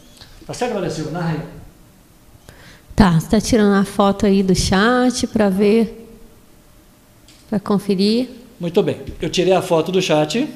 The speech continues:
Speaker 1: O que que tá aparecendo pra mim aqui, ó?
Speaker 2: Deixa eu ver pra mim
Speaker 1: Tá?
Speaker 2: também o que tá aparecendo.
Speaker 1: Vamos conferir. Se não tiver aparecendo igual pra um e pro outro, aqui, ó, eu vou mostrar no detalhe da imagem, ó lá.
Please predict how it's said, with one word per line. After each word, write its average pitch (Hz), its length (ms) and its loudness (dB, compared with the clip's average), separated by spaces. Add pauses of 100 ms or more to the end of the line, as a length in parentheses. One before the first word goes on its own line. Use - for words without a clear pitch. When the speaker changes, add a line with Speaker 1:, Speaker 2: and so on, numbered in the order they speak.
(1200)
Speaker 1:
O 156 100 -4
que 208 140 2
que 202 60 -6
tá 233 100 4
aparecendo 233 540 2
pra 226 140 2
mim 233 100 2
aqui, 254 320 0
ó? 110 120 -2 (600)
Speaker 2:
Deixa 202 320 -4
eu 208 40 0
ver 202 120 4
pra 196 200 4
mim 190 180 4
Speaker 1:
Tá? - 60 -2
Speaker 2:
também 180 260 4
o 175 40 2
que - 120 -10
tá 190 100 0
aparecendo. 185 400 -2 (180)
Speaker 1:
Vamos 180 220 -2
conferir. 226 540 0
Se 190 120 -2
não 226 140 4
tiver 240 260 4
aparecendo 226 520 2
igual 170 340 6
pra 180 160 2
um 214 140 4
e 240 80 2
pro 175 200 -6
outro, 185 520 2 (600)
aqui, 160 200 -6
ó, 127 120 -2 (440)
eu 135 80 -10
vou 170 80 -4
mostrar 190 280 -2
no 226 80 -2
detalhe 240 360 2
da 294 80 0
imagem, 139 380 -2
ó 123 40 -6
lá. 110 80 -10